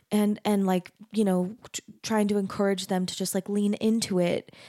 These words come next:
lean into that tension rather than choosing a lane. Because I think you're right. You need a balance of, like,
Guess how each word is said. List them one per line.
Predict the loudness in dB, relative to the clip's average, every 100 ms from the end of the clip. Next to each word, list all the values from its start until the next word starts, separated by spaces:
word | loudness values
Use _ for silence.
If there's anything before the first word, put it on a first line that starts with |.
| -4
lean | 0 2
into | 2 0 2
that | 0 0
tension | -2 0 0 0
rather | 2 0 0
than | 0 -2
choosing | -2 -2 -2 -2
a |
lane. | -2 0 0 -2 -6 -10 -20 -18 -6
Because | 2 2 2
I | 0
think | 0 2
you're | 2
right. | 2 2
You | 2
need | 2 0
a | 0
balance | -2 2 2 2 0 -2
of, | 0
like, | 0 0